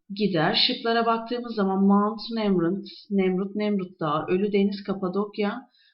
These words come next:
Patara Beach. Tabii ki gün doğumunu en güzel izleyebileceği yer Nemrut Dağı. Ve ilginç bir tarihi hikayesi de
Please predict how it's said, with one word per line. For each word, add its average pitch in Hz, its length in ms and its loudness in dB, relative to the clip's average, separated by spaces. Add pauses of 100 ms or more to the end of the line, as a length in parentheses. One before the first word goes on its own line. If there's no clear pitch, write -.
(160)
Patara 180 540 0
Beach. 233 160 -4 (140)
Tabii 202 340 2
ki 196 260 0 (520)
gün 226 240 -2
doğumunu 185 520 4 (160)
en 247 360 -2
güzel 170 380 0 (220)
izleyebileceği 175 960 2
yer 208 320 2 (540)
Nemrut 208 720 2 (420)
Dağı. 165 440 0 (180)
Ve 247 140 0
ilginç 202 440 0
bir 262 280 -2 (400)
tarihi 196 440 2
hikayesi 165 600 -2
de 254 320 0